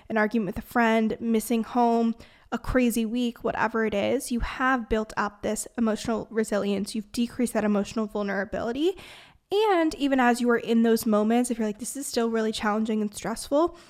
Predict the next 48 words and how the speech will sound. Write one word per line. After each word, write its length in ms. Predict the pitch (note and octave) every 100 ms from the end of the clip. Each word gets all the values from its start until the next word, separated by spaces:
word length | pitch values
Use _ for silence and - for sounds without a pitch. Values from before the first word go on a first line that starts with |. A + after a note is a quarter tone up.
| -
that 180 | - -
self-care 540 | - A#3+ - B3 A3 -
is 260 | A3 A3
now 420 | G3 F#3+ F#3 F#3+ -
a 20 |
habit 600 | - - B3 B3+ C4 B3+ -
and 120 | A3+
it's 120 | -
something 220 | A3 G#3+
you 80 | -
don't 120 | A3
have 120 | G#3
to 100 | G#3
think 280 | G3 - G#3+
about 280 | G#3+ G3+ G3+
and 120 | A3+
go 100 | G3+
out 140 | F#3+ G#3
of 40 |
your 100 | G#3
way 100 | G#3
to 100 | G#3
do. 160 | G#3 A3
You're 160 | G#3
more 320 | G#3 G#3 A3
likely 340 | A#3 G#3+ G3 A3+
to 140 | -
implement 500 | - - - - -
that 300 | - A#2 - - - -
effective 420 | A#3 G3 - -
coping 280 | - - F#3+
skill. 340 | - - - - - - - -
So 240 | - D4+
when 240 | C#4+ C#4 C4+
I 140 | C#4
think 180 | F4+ F4
about 240 | F#4 F4
my 100 | D#4
day 380 | B3 A3+ G#3 G#3
at 160 | A3 -
college, 420 | - A3+ A3 A3
I'm 120 | A3
home 260 | - B3+ C4+
for 160 | C#4+
summer 300 | C#4+ B3 A#3
break 260 | A3 G#3+ G#3
right 180 | G#3+ -
now, 260 | G3+ G3